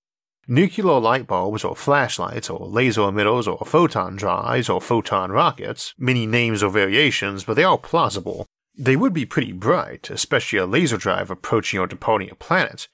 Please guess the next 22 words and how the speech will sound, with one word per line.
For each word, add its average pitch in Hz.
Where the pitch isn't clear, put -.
though 139
you 175
could 226
spit -
out -
two 127
or 104
more 98
lasers 104
at 90
slightly 110
different 101
angles 113
to 117
avoid 101
hitting 104
your 92
destination 107
with 92
your 92
exhaust 117
beam. 101